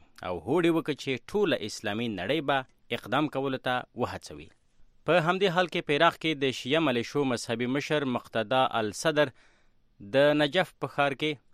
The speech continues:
خپلو پلویانو ته په تنده وینا کې د جمهور رئیس ټرمپ پریکړه وغندله. د شیعهګانو دغه مشر وویل چمتو دی چې د نورو عراقي ملیشو سره یو ځای په سوریه کې د اسرائیل سرحد ته ورشي او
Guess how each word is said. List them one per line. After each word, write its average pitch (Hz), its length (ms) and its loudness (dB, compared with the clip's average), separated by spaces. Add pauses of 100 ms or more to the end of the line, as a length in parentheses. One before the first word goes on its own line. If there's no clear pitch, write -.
(380)
خپلو 143 240 2 (100)
پلویانو 131 460 2
ته 135 180 0
په 123 120 -6 (100)
تنده 160 240 4
وینا 110 240 0
کې 139 180 -4
د 113 160 -4
جمهور 117 360 -2
رئیس 135 200 -4 (220)
ټرمپ 160 320 0
پریکړه 110 340 -2 (320)
وغندله. 82 440 -6 (680)
د 151 260 4
شیعهګانو 160 460 4
دغه 143 180 2
مشر 147 240 0
وویل 147 280 4 (120)
چمتو 135 260 -2
دی 156 140 4
چې 143 260 0
د 127 140 2
نورو 147 180 4 (160)
عراقي 123 400 0
ملیشو 123 400 -2
سره 113 240 0
یو 101 100 2 (120)
ځای 135 180 4 (540)
په 143 240 4
سوریه 156 300 2 (100)
کې 165 180 2
د 147 160 2
اسرائیل 127 420 0
سرحد 113 400 0
ته 110 120 0
ورشي 156 340 0 (160)
او 143 60 6